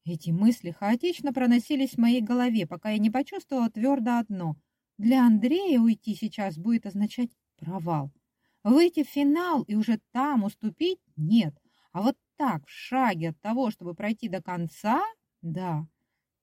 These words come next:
И мне тоже хочется, чтобы у нас все получилось, потому что и я, и он достойны этого места. Я за сегодняшний ужин ставлю вам восемь. За сегодняшний ужин я ставлю вам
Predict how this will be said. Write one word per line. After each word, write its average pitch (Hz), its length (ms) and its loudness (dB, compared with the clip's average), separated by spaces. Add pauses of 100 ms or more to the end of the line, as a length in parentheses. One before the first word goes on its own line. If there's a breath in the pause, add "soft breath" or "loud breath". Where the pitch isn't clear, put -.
(160)
И 147 40 -8
мне 165 160 -2
тоже 254 260 -4
хочется, 247 520 -6
чтобы 170 320 -10
у 190 40 -8
нас 220 220 2
все - 260 -12
получилось, 190 640 -6 (280)
потому 262 320 2
что - 180 -6
и 277 160 -4
я, 269 500 0 (280)
и 240 120 4
он 285 380 2
достойны 180 720 -4
этого 156 300 -8
места. 170 440 -6 (800)
Я 226 460 2
за 320 140 -4
сегодняшний 269 760 -2
ужин 269 460 0
ставлю 247 580 0
вам 226 440 2 (460)
восемь. 190 640 -2 (1000)
За 147 120 -8
сегодняшний 214 640 0
ужин 214 400 2
я 190 160 0
ставлю 208 440 0
вам 202 320 0